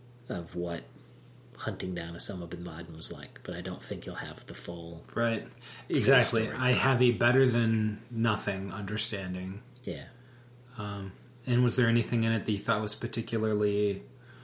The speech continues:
Speaker 2: like, not factual?
Speaker 1: Um,
Speaker 2: I mean, there's nothing that's, like, a blatant
Speaker 1: Yeah.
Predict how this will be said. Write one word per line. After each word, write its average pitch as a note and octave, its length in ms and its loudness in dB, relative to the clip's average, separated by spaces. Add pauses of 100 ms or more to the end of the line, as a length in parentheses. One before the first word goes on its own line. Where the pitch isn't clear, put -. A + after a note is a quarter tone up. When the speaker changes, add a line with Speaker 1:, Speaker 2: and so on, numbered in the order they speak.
(400)
Speaker 2:
like, G#2+ 180 -4 (120)
not G#2 420 -4
factual? A2 800 -2 (680)
Speaker 1:
Um, F#3+ 440 6 (440)
Speaker 2:
I B2 40 0
mean, A#2 100 4
there's G2+ 180 0
nothing A2+ 340 2
that's, G#2 240 -2
like, G#2+ 160 0
a G#2+ 60 0
blatant G2 840 -2 (540)
Speaker 1:
Yeah. G3 320 -2